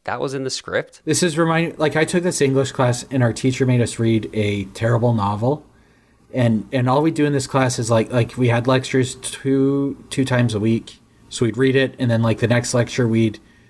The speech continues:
Speaker 2: uh, discuss it. And so we show up, and she's like, "So what did you guys think?" And she's, like, got this shit-eating grin on her face, and everybody's ranting and raving about how dumb the book was. And she's just laughing her head off.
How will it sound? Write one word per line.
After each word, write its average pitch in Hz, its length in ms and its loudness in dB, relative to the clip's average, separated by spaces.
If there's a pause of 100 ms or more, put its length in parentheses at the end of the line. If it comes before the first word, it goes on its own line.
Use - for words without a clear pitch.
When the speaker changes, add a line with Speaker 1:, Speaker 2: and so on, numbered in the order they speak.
(160)
Speaker 2:
uh, 101 220 0
discuss 101 540 0
it. 151 160 2 (640)
And 123 140 0
so 135 120 0
we 127 100 2
show 147 260 2
up, 131 260 -2
and 127 120 0
she's 127 180 0
like, 120 140 2
"So 131 120 -2
what 127 120 4
did 117 60 -6
you 120 40 -6
guys 127 240 0
think?" 147 320 0
And 127 160 2
she's, 156 280 -2
like, 156 160 0
got 135 180 0
this 120 180 -2
shit-eating 123 520 2
grin 110 200 0
on 113 120 2
her 110 80 2
face, 92 340 -6 (340)
and 113 140 -2
everybody's 135 540 0
ranting 117 360 2
and 104 100 -2
raving 113 320 2
about 101 240 0
how 95 140 0
dumb 107 360 0
the 107 80 0
book 113 260 0
was. 95 240 -2 (320)
And 120 120 2
she's 127 160 2
just 147 200 0
laughing 120 540 0
her 110 120 2
head 120 180 2
off. 95 240 0